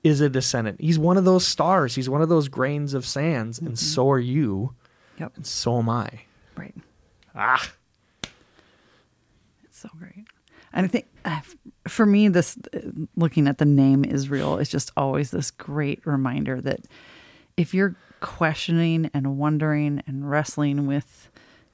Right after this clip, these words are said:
Speaker 2: God or the Bible and trying to understand it and make sense of all of it, maybe make sense of how you've been taught to think about the Bible, if you're wrestling, you're exactly where you're supposed to be.
Speaker 1: Yeah. Amen.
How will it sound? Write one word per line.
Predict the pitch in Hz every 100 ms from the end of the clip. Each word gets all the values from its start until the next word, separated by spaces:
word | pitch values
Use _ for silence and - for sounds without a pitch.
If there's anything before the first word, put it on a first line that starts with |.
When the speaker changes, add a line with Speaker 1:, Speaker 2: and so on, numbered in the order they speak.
| -
Speaker 2:
God | 160 160 160 151
or | 143 135
the | 131
Bible | 139 160 160 156 151 147
and | 139 127
trying | - 139
to | 131
understand | 131 123 - - 151 147
it | 143
and | 131
make | 127 -
sense | - 147 151
of | 143
all | 147 143
of | 139
it, | 143 135 - -
maybe | 147 139 139
make | 139 127
sense | - 139 135
of | - -
how | - 135
you've | 131 139 -
been | 127
taught | - - 196 -
to | - 185
think | - 160
about | 160 165 -
the |
Bible, | 151 156 156 156 156 - - - - - - _ -
if | -
you're | 208
wrestling, | 214 127 160 - 226 226 254 277 _ _ _
you're | - 156
exactly | 156 - - 190 190 190
where | 160 160
you're | 139
supposed | - 139 127
to | 139
be. | 120 - - - _ _ _ _ _ _ _ _ _ -
Speaker 1:
Yeah. |
Amen. | 117 95 87